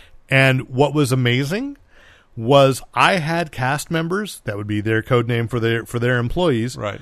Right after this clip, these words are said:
Speaker 1: I, I got two high fives and people yelling,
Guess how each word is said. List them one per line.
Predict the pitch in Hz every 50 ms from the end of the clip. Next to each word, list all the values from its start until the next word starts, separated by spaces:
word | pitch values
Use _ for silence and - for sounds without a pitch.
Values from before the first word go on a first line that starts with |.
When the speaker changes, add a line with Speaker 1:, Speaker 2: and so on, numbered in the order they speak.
| - _ _ _ _ _ _ _ _ -
Speaker 1:
I, | - 113 110 - 117
I | 131
got | 123 131 123 -
two | - 170 180
high | 180 180 185
fives | - - 135 120 127 170 196 - - - _ _ _ _ _ _ _ _ _ _ _ _
and | - 135 135 131
people | - 151 160 143 156 156 147
yelling, | 131 131 131 139 147 151 151 147 147 -